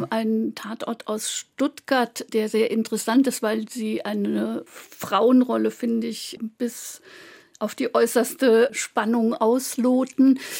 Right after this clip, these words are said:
Und da gibt es diese Szene, diese Frau, die sie darstellen,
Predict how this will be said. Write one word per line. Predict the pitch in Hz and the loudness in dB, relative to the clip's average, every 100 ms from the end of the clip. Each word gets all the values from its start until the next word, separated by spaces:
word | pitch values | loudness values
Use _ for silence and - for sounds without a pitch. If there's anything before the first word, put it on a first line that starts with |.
| - - | -12 0
Und | 226 | 2
da | 233 | 4
gibt | 262 - | 2 0
es | 254 - | -4 2
diese | 254 226 247 233 | 2 4 4 2
Szene, | - - - 269 294 285 285 269 262 - - - - - - _ _ _ _ _ _ - - | -2 -10 -2 2 4 4 4 2 0 -2 -6 -18 -18 -20 -20 _ _ _ _ _ _ -8 -2
diese | 240 233 | 0 -2
Frau, | - - 240 | -4 -4 -4
die | 233 233 | -2 -4
sie | 233 | -2
darstellen, | 226 226 233 - 123 240 | -2 -2 -4 -2 2 2